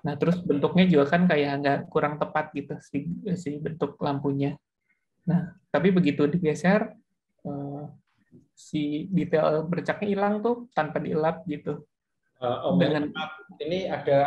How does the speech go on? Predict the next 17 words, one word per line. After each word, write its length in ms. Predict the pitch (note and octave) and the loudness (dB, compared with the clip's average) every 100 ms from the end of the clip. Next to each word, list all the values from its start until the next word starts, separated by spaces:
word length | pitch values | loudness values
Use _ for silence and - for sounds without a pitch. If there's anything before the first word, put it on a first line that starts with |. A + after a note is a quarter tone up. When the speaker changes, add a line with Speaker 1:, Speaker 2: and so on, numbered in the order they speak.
| C#3 | 2
Speaker 2:
ada 180 | C#3 C3+ C3 C3 | 2 4 4 2
ke, 80 | C3 - | -2 -2
apa, 280 | B2+ D#3 E3+ | -8 -4 -6
s-, 640 | - - - - _ _ _ | -6 -14 -20 -20 _ _ _
eh, 180 | C3 B2+ B2 | -2 0 0
Windows 480 | B2 A#2+ C#3 C#3 - | -4 -2 -4 -4 -10
kecil 360 | B2 - D3 C#3+ | -12 -8 -8 -4
di 280 | A#2 A#2 | -4 -4
tengahnya 520 | A#2 A#2 A#2 B2 A#2+ C3+ | -4 -4 -2 0 -2 -2
itu 160 | D#3 | -8
mungkin 240 | D3 C#3 - | -10 -10 -6
bisa 200 | - A#2 - | -2 -2 -2
digeser 320 | - - C#3 | -4 0 0
atau 200 | C3 B2 | 0 -2
di 320 | - G#2+ G#2+ - _ _ _ _ _ | -6 -8 -8 -14 _ _ _ _ _
close. 160 | B2 A#2 | -4 2
Speaker 1:
Oh, 280 | F#3+ F3+ | 2 0